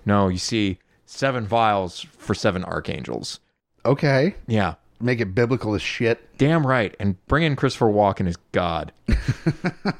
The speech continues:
Speaker 2: So he's gotten
Speaker 1: Let's
Speaker 2: a promotion.
Speaker 1: Let's do this.
Speaker 2: Nice.
Speaker 1: <laughs>
Speaker 2: Now, I was thinking about your mashup, and I think I'm gonna steal that,
Speaker 1: Mm-hmm.
Speaker 2: but then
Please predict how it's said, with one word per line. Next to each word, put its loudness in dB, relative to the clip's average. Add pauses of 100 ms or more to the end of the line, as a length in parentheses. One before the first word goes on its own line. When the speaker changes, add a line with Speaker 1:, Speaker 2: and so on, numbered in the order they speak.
(280)
Speaker 2:
So -2
he's 4
gotten 0
Speaker 1:
Let's -2
Speaker 2:
a -4
promotion. -4
Speaker 1:
Let's 0 (280)
do 6
this. -4 (320)
Speaker 2:
Nice. 0 (340)
Speaker 1:
<laughs> -20
Speaker 2:
Now, 2
I 2
was -2
thinking 0
about 2
your 2
mashup, 0
and 0
I 0
think -4 (460)
I'm -2
gonna -6
steal -2
that, -2 (280)
Speaker 1:
Mm-hmm. -2 (420)
Speaker 2:
but -2
then 0